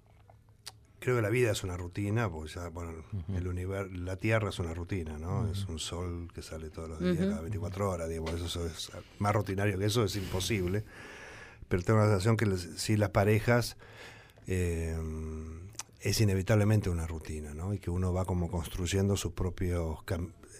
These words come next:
Speaker 1: un, como si fuera el camino y la huella que volvés a caminar, ¿no? Y como que esa huella se va ahondando.
Speaker 3: Ujú.
Speaker 1: Siempre al principio el pasto está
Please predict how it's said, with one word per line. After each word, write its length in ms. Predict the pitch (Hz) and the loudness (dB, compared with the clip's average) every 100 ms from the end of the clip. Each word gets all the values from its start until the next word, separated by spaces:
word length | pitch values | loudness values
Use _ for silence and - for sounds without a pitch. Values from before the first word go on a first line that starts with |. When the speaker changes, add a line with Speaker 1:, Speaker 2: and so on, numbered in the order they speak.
| - | -6
Speaker 1:
un, 380 | 101 92 92 85 87 - | -2 -2 -2 -4 -10 -6
como 220 | 98 90 | -4 -2
si 120 | 104 | 0
fuera 200 | 123 127 | 2 2
el 60 | 120 | 4
camino 440 | 104 110 120 117 | 6 6 8 6
y 60 | 101 | 6
la 120 | 92 | 4
huella 380 | 98 107 110 95 | 4 4 4 2
que 60 | |
volvés 260 | 90 92 98 | 2 2 2
a 60 | |
caminar, 480 | 101 85 98 87 80 | 0 0 2 2 0
¿no? 160 | 85 98 | -2 -4
Y 40 | |
como 200 | 90 85 | -4 -6
que 80 | 85 | -4
esa 120 | 92 | -2
huella 200 | 87 92 87 | -2 0 0
se 100 | 90 | -2
va 60 | |
ahondando. 460 | 90 92 95 85 82 - - | -2 0 0 -2 -8 -16 -6
Speaker 3:
Ujú. 400 | 175 175 165 170 | 0 2 2 0
Speaker 1:
Siempre 260 | 165 95 92 | 0 -2 -2
al 60 | |
principio 340 | 92 80 92 92 | -2 -2 0 0
el 60 | |
pasto 260 | 92 90 90 | 2 0 0
está 480 | - 92 90 87 | 2 2 4 2